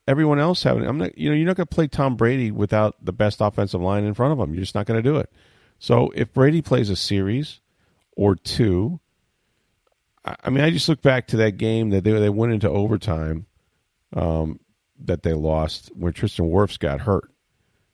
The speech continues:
you know, and it was in the extra period. And you lose him for three games because you should have finished that game in regulation. Every, every snap is the poten-, is the potential of, of,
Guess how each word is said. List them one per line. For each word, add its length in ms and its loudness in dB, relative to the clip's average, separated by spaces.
you 160 -2
know, 160 0
and 80 -2
it 40 0
was 160 0
in 120 0
the 100 0
extra 300 -4
period. 480 -2
And 140 -2
you 80 2
lose 220 4
him 160 2
for 100 -4
three 220 -4
games 320 -4
because 280 -2
you 60 -6
should 160 -6
have 100 -4
finished 280 -2
that 160 0
game 200 -2
in 80 -2
regulation. 540 -4
Every, 420 2
every 240 0
snap 800 -2
is 280 -2
the 80 -2
poten-, 460 -4
is 120 -2
the 80 -6
potential 760 -2
of, 140 -4
of, 320 -2